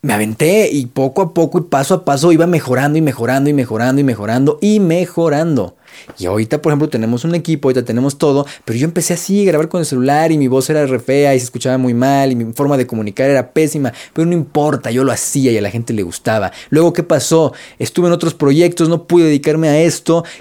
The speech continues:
y estuvimos mucho tiempo en este canal sin subir videos, sin subir podcast.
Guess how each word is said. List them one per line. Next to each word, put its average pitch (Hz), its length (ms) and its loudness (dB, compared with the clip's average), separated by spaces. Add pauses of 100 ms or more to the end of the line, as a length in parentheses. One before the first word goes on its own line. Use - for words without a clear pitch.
y 127 80 0
estuvimos 156 420 0
mucho 165 240 0
tiempo 160 260 -2
en 160 40 0
este 156 160 -2
canal 151 240 0
sin 151 100 0
subir 147 260 0
videos, 147 360 4
sin 117 100 -4
subir 139 260 -4
podcast. 139 560 -2